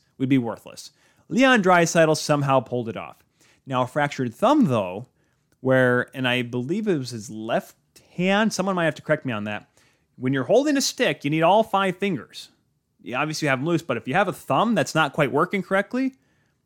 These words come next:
that affects how you handle the puck, how you hold your stick, how you catch a pass, and of course, how you shoot the puck, both backhand and forehand, especially the backhand, because you're putting a lot of,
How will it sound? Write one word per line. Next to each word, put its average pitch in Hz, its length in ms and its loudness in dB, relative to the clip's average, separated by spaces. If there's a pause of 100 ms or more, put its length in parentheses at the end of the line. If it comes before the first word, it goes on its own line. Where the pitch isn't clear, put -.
that 147 160 2
affects 147 520 -2 (300)
how 110 120 -12
you 98 180 -6 (200)
handle 131 260 -2
the 117 80 -6
puck, 202 320 -2
how 139 100 -2
you 117 100 2
hold 180 260 0
your 98 100 -14
stick, - 460 -4 (300)
how 123 100 -6
you 117 120 -2
catch - 260 -6
a 117 40 -8
pass, 190 420 -2
and 180 100 0
of 165 100 -2
course, 233 500 4
how 120 160 0
you 120 120 2
shoot 120 200 -8
the - 60 -20
puck, - 400 -6 (320)
both 107 200 -8
backhand 113 500 -4
and 107 220 -10
forehand, 143 600 -4
especially 175 300 -2
the 120 60 -4
backhand, 120 420 -2
because 117 240 -10
you're 127 80 -4
putting 139 200 -6
a 120 40 -10
lot 123 260 -4
of, 101 120 -14